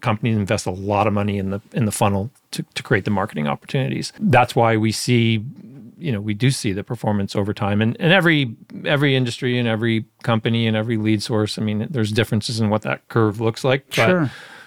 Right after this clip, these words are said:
Speaker 1: it is amazing that people will wake up six months later. We, we usually don't nurture anything longer than six months. Um, these days, often it's quite a bit shorter than that. But,
Speaker 2: Mm-hmm.
Speaker 1: but you're right. We, it's what you'd expect. It starts out aggressive. Our cadences start out aggressive. They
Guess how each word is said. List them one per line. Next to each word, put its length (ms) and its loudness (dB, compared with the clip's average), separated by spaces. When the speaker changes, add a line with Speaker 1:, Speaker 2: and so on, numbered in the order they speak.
Speaker 1:
it 140 4
is 180 4
amazing 640 2
that 320 0
people 360 2
will 160 2
wake 280 0
up 200 0
six 320 -6
months 220 2
later. 420 0
We, 120 2
we 140 4
usually 280 4
don't 180 4
nurture 280 0
anything 320 0
longer 260 2
than 120 -2
six 280 -6
months. 480 -4
Um, 320 -2
these 160 2
days, 200 2
often 240 -2
it's 120 -6
quite 160 2
a 60 0
bit 120 -4
shorter 280 2
than 140 0
that. 220 0
But, 200 2
Speaker 2:
Mm-hmm. 160 -2
Speaker 1:
but 100 4
you're 120 6
right. 220 2
We, 220 0
it's 280 -4
what 220 4
you'd 100 4
expect. 400 -4
It 80 -8
starts 280 0
out 140 2
aggressive. 420 0
Our 120 0
cadences 560 -2
start 220 0
out 140 0
aggressive. 480 0
They 440 -6